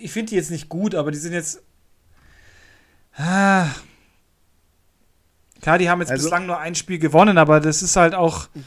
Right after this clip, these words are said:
Speaker 2: ich sag's dir, ich sag's dir, wie es ist. Ähm, Galaxy wird's machen, aber nur aus einem Grund. Galaxy muss no-, äh, Devils müssen, die Sea Devils müssen noch mal gegen Thunder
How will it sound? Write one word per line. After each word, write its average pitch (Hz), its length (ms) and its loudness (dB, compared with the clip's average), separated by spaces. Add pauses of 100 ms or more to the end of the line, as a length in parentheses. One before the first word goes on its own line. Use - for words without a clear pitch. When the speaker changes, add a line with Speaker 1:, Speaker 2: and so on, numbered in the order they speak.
(120)
Speaker 2:
ich 131 120 -14
sag's 156 320 -8
dir, 165 200 -2
ich 147 180 -10
sag's 147 320 -4
dir, 139 160 -12
wie 135 40 -14
es 127 160 -10
ist. - 400 -8 (280)
Ähm, 127 380 -6 (760)
Galaxy 160 460 -6
wird's 139 240 -10
machen, 143 460 -12 (480)
aber 123 180 -6
nur 139 140 -6
aus 123 140 -10
einem 131 300 -14
Grund. 143 400 -18 (920)
Galaxy 143 420 -10
muss 131 220 -14
no-, 131 100 -16
äh, 120 240 -8 (140)
Devils 131 320 -12
müssen, 123 300 -16
die 117 100 -18
Sea 156 180 -14
Devils 135 320 -10
müssen 127 200 -14
noch 120 100 -12
mal 117 160 -14
gegen 110 200 -18
Thunder 143 460 -16